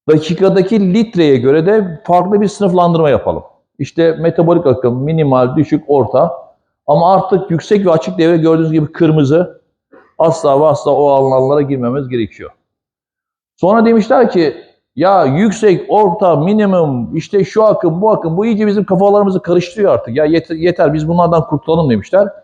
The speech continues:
Sonra demişler ki, "Anestezi akımını düşürün." Bu ne demek? Elinizdeki cihazda ha-, bildiğiniz ve tanıdığınız cihazı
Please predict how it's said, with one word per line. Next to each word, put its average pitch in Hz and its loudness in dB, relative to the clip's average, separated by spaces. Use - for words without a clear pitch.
Sonra 220 2
demişler 220 2
ki, 131 0
"Anestezi 196 2
akımını 208 2
düşürün." 135 -2
Bu 202 2
ne 233 4
demek? 185 0
Elinizdeki 214 2
cihazda 170 2
ha-, - -10
bildiğiniz 170 2
ve 170 2
tanıdığınız 160 0
cihazı 135 2